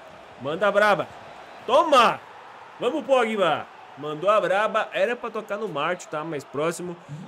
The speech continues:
mas pelo menos oitenta minutos eu acho que se não cair a partida, é vitória nossa. Isso é muito gostoso, obrigado. Vamos lá, boa. Toma.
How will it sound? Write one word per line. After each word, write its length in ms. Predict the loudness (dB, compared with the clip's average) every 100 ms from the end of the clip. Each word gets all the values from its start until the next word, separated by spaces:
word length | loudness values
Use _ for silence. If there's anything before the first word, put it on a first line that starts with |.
| -8
mas 160 | -8
pelo 240 | -6 -4 -2
menos 260 | -2 -2 -2
oitenta 340 | -4 -4 -8
minutos 520 | -6 -6 -6 -8 -8
eu 260 | -4 -2 0
acho 340 | 0 0 -4
que 80 | -8
se 140 | -6 -4
não 220 | -2 -4
cair 180 | -2 -2
a 60 |
partida, 680 | -2 -4 -4 -8 -6 -4 -4 -6 -18 -20 -12
é 100 | -8
vitória 400 | -6 -6 -6 -4
nossa. 500 | -2 -2 -2 -4 -8 -10 -12
Isso 140 | -10
é 40 | -10
muito 180 | -10 -8
gostoso, 560 | -8 -10 -6 -6 -4
obrigado. 500 | -6 -6 -4 -2 -4 -10 -16 -20 -20 -20 -20 -20 -20 _ _ _ _ _ _ _ _ _ _ _ -20 -20 -20 -20 -20
Vamos 160 | -18 -10
lá, 240 | -8 -8 -10 _ -20 -14
boa. 460 | -6 -2 -2 -4 -12 -20 -20 -20 -20 -20 -20 -20 -20 -20 -20 -20 -20 -20 -12
Toma. 380 | -2 -2 -2 -4